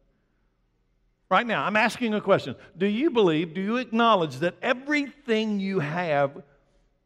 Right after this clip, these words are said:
comes from God? God gave His Son, and today I ask, what have you given to Him in response to what you have received from Him? What does your offering or your offerings to God look like?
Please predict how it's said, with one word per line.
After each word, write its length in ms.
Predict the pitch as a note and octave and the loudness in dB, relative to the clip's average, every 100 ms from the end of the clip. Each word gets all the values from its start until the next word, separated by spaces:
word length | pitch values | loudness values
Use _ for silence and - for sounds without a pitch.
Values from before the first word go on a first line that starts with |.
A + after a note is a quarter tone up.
| _ - | _ -12
comes 440 | - F#3+ G3 F3+ | -2 0 0 -8
from 400 | - E3 D#3 D3 | -6 -6 -6 -4
God? 360 | D3 C#3+ A2+ F2+ - - | -2 0 -2 -4 -16 -6
God 280 | F#3 G#3+ G#3 | 0 0 0
gave 240 | A3 A3 | -2 0
His 200 | F#3+ F3 | 0 -2
Son, 340 | - F#3+ G#3 A#3+ | 0 0 0 0
and 100 | F#3 | -2
today 360 | E3+ F3+ F#3 | 0 0 0
I 240 | F3+ F3 F3+ | 0 0 0
ask, 320 | E3 D3 - - - | 0 0 -4 -18 -2
what 120 | A3 F#4 | 4 6
have 140 | E4 | 6
you 160 | C4+ G3+ | 2 -4
given 540 | E3 A#3 A#3 G3+ F#3 | -2 -2 0 -2 -2
to 140 | F#3 F3 | 0 2
Him 460 | E3+ A3 F3 E3 | 2 2 2 0
in 220 | F3 E3+ | -6 -6
response 680 | F3 E3 - G#3+ G#3 F3 - | -4 -4 0 2 2 0 -4
to 120 | F3 | -6
what 260 | D#3 D#3 D3+ - - _ - | -2 -2 -4 -10 -20 _ -8
you 120 | C#3 | -6
have 160 | B2+ | -4
received 460 | B2+ A#2+ - D#3+ - | -8 -10 -12 -14 -12
from 160 | G#2+ F2+ | -14 -14
Him? 140 | F2 _ _ _ _ _ _ _ _ _ _ _ _ _ _ | -18 _ _ _ _ _ _ _ _ _ _ _ _ _ _
What 80 | A3 | 0
does 160 | D#4 G#3 | 0 0
your 160 | A3+ F3+ | 0 6
offering 580 | F#3 F#3 - D3 E3 E3+ | 6 6 2 -4 -4 0
or 240 | F3 E3+ | 2 2
your 420 | E3 E3 D3 - - _ _ | 0 0 0 -2 -14 _ _
offerings 840 | F#3 F#3+ D#3 D#3 F3 D3 D3+ D3+ - | 4 4 2 -2 -2 -4 -6 -10 -10
to 120 | C#3 | -6
God 420 | D#3 D3+ C#3+ C3+ - _ _ _ | -2 0 -2 -4 -16 _ _ _
look 300 | E3 F3+ F3 | 0 0 2
like? 320 | C#3 A2 F#2+ | -2 -2 -2